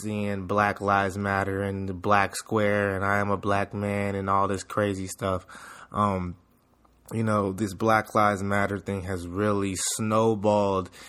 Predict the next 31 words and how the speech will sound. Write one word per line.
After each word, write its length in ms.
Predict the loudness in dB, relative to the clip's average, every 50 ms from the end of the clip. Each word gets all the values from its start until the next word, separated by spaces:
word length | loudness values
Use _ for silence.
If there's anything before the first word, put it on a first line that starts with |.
| -20 -20 -8 -6
into 440 | -4 -4 -4 -4 -4 -4 -4 -4
this 260 | -2 -2 -4 -4 -2 -4 -6 -8 -8 -10 -16 -20 -20 -20 -20 _
huge, 880 | _ -20 -10 -4 0 2 2 2 2 2 0 -2 -4 -8 -8 -8 -10 -12 -16 -20 -20 -20 _ _ _ _ _ -20 -20 _ _ _ _ _ -20 _ -10
<sighs> 580 | -8 -8 -8 -8 -10 -14 -16 -18 -20 -20 -12 -4
huge, 280 | 0 0 0 0 -2 -6 -10 -12 -12 -14 -20 -20 -18 -12 -8
I 40 |
just 140 | -8 -4 0
don't 160 | 0 2 2
even 160 | 2 2 2 2
know 120 | 2 2
what 100 | 2 0
to 80 | -4 -10
call 380 | -10 2 4 4 6 6 4
it, 140 | 2 0 -2
man. 260 | -2 -2 -2 0 0
I 60 | 0
just, 220 | 0 0 -4 -6 -8 -16 -20 -20 -20 -20 -20 -12 -8
and 120 | -8 -8
I, 240 | -6 -6 -8 -8 -10 -10 -10
and 160 | -8 -8 -6
I'm 100 | -6 -6
trying 260 | -2 0 0 0 2
to 40 | 0
be 160 | 0 -2 -2
nice 400 | -2 0 2 2 2 2 0 -4
and 140 | -6 -4 -4
respectful 680 | -6 -6 -8 -2 0 0 0 0 -2 -6 -4 -2 -2
and 100 | 0 2 2
all 240 | 2 4 2 2 2
that, 240 | 2 0 0 0
but 200 | -2 -2 -2 -2